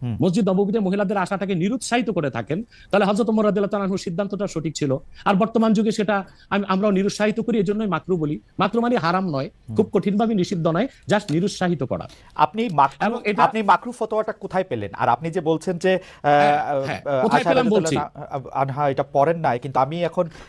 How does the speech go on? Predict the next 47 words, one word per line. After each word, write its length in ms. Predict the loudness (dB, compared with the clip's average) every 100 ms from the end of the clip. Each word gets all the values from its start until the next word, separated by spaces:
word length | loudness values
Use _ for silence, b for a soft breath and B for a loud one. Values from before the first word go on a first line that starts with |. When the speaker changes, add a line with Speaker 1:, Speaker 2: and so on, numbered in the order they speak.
| 0
Speaker 1:
আহ, 200 | 4 4
যেটা 220 | 2 0
দেখতে 220 | -2 -4
পাচ্ছি 340 | -6 -6 -8 -2
যে 220 | 2 4
women 380 | 2 -2 -4 -6 -10 0
praying 420 | 2 2 0 -4
in 60 | -2
congregation 540 | -2 -2 -4 -2 -2
among 160 | -2 -2
themselves, 520 | -4 -2 -2 -2 0
এটা 240 | 0 0
মাদিনা 560 | 0 -2 -2 -2 0 -2 -4 -8
বলে 180 | -2 0
একটা 520 | 0 -4 -2 -2 -2 B B B B 0
পিরিয়ডিক্যালস 560 | 2 4 2 -2 -2
বাইর 240 | -2 0 0
হয় 180 | 0
মাদিনা 240 | 0 -2 -2
ইউনিভার্সিটি 420 | -2 -4 -6 -6
থেকে, 380 | -6 -2 0 0
সেইখান 320 | 0 0 0
থেকে 220 | 0 0
একজন 260 | 0 0 -2
বলতেছেন 420 | -2 -6 -6 -2
যে 80 | -2
এটা 100 | -2
পড়ছেন। 380 | -6 -8 -8 -8
আমি 320 | -6 -4 -4 -4
তো 200 | -4 -4 -2
এটা 80 | 0
Speaker 2:
না, 100 | 2
Speaker 1:
সত্য 320 | 2 0 2
অসত্য 180 | 0 0
Speaker 2:
না, 120 | 0
Speaker 1:
বিচার 220 | 0 -2 -2
Speaker 2:
না। 80 |
Speaker 1:
করতে 160 | -2 -6
পারবো 200 | -10 -8
না। 100 | -4
Speaker 2:
আয়েশা, 300 | 0 0 -2 -8 _
আয়েশা 280 | -2 0 2
রাদিয়াল্লাহু 320 | 2 2 0
তাআলা 160 | 0 0
আনহা 180 | -2 -2
ইমামতি 460 | -2 -2 -2 -4 -4
করেননি, 520 | -2 -2 -2 -6